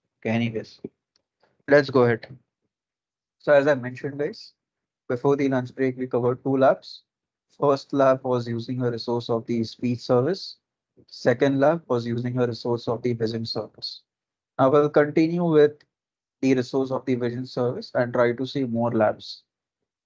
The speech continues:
All right. So our third lab will be to build our own A I model. Okay, we'll be building our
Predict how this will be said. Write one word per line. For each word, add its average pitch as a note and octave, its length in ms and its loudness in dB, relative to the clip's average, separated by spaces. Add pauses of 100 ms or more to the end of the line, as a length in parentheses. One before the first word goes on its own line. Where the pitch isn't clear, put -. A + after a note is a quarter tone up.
(140)
All B2+ 160 0
right. - 180 -6 (460)
So D3 340 2
our D3+ 220 6
third F#3 420 -2
lab B2+ 280 2 (540)
will C#3 220 0
be D3+ 300 0
to D3+ 180 -2
build D3 440 4 (180)
our C#3 380 4 (160)
own F#3 560 0
A C#3 300 2
I B2+ 40 4
model. A#2+ 380 -4 (1500)
Okay, E3+ 280 -6
we'll C3 180 -4
be C3 160 0
building C3 420 2
our C3 300 0